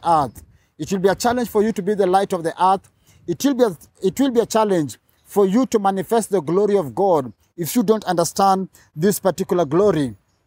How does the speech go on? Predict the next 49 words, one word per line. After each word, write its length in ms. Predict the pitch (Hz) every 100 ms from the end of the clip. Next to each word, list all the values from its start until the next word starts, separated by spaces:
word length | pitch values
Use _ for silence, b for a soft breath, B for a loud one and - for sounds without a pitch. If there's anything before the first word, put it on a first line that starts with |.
| _ _ _ _ _ -
uh, 260 | 170 170 165
th-, 160 | 175 180
this 220 | 190 214
particular 360 | 190 190 185
foundation 380 | 180 175 185 202
that 120 | 175
you 60 | 170
are 20 |
built 220 | 151 175
upon. 460 | 160 151 180 131 104 b b b b b
The 140 | 151 190
reason 380 | 285 277 247
why 240 | 233 240 226
God, 440 | 180 220 220 185 -
uh, 140 | 175 175
we 80 |
were 140 | 185 185
all 220 | 196 214
saved 580 | - 196 185 147 113 -
and 200 | 170 180
we 60 | 185
sti-, 220 | - 208
we 100 | 180
were 100 | 180
still 240 | 180 226 202
allowed 300 | 185 202 -
to 80 |
live 260 | 165 202 175
here 140 | 180
on 120 | 175 143
earth 300 | 170 151 113 - b b b
is 200 | 180 165
because 480 | 190 - 202 208 180
we 60 |
still 220 | - 196
have 200 | 165 160
an 100 | 151
assignment. 720 | 143 - 147 135 123 113 104 - b b b b 139
Jesus 360 | 180 254 269
Christ 240 | - 226 -
fulfilled 340 | 202 - 220
the 140 | 180 165
work 500 | 180 185 - - -
at 140 | 170
the 100 | 165
cross 320 | - 180 185
and 140 | 175 165
He 140 | 180
said, 400 | - 190 160 143